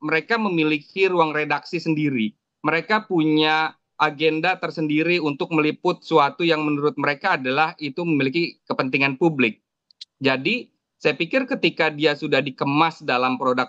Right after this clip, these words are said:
jurnalistik gitu ya, dan itu kemudian disampaikan kepada publik, itu adalah hak yang memang dijamin oleh Undang-Undang Pers gitu ya. Bukan berarti bahwa media lain tidak boleh memberitakan itu, media lain boleh gitu.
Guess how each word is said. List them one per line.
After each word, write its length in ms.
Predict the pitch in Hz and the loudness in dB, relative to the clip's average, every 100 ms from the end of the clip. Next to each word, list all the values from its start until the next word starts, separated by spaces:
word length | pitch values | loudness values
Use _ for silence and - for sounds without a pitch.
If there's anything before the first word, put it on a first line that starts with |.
| - | -2
jurnalistik 880 | 131 127 123 110 98 - 123 208 - | -2 0 0 -2 -8 -2 -2 -2 -4
gitu 320 | 110 87 101 | -6 -4 -4
ya, 80 | - _ _ - | -6 _ _ -2
dan 160 | 156 | 0
itu 400 | 160 156 226 233 208 | -2 2 4 4 2
kemudian 320 | 175 156 170 | -4 0 2
disampaikan 640 | 165 147 143 147 143 143 135 | 0 0 -2 -2 -4 -4 -2
kepada 320 | 131 127 123 | -2 0 -2
publik, 560 | - 110 107 156 214 - _ _ | -4 -4 0 0 0 -6 _ _
itu 240 | 151 147 | -4 0
adalah 560 | 247 185 151 147 151 151 _ _ _ | 0 2 0 2 0 -4 _ _ _
hak 320 | - 226 - | -2 -2 -2
yang 240 | 180 175 165 | -2 -2 0
memang 320 | 156 190 190 | 0 0 -2
dijamin 480 | 131 123 127 165 170 | 0 0 2 -2 0
oleh 240 | 147 139 | 0 0
Undang-Undang 640 | 139 127 127 123 120 135 - | 0 0 0 -2 -2 -4 -2
Pers 320 | 117 123 - | -2 -2 -6
gitu 160 | 104 | -8
ya. 120 | 101 107 | -8 -4
Bukan 400 | 131 131 151 147 | -2 -2 -2 -2
berarti 560 | 139 143 135 - 240 202 | 0 0 0 -2 0 0
bahwa 480 | 156 131 208 226 - | 0 2 2 0 -4
media 400 | 151 147 143 151 | -4 -2 0 0
lain 320 | 143 156 233 | 2 0 -2
tidak 400 | 247 180 151 143 | -4 -4 -2 -2
boleh 480 | 135 139 143 160 160 _ _ _ | 0 2 2 0 -2 _ _ _
memberitakan 1400 | - 147 147 143 147 147 147 143 143 143 151 - 147 147 151 | -2 0 0 0 0 0 0 0 0 0 0 -2 -2 -2 -2
itu, 240 | 240 214 | -4 -2
media 320 | 170 151 147 | 0 2 2
lain 320 | 139 165 247 196 | 2 0 0 2
boleh 480 | 190 208 160 165 | 2 2 0 -4
gitu. 240 | 127 110 | -8 -6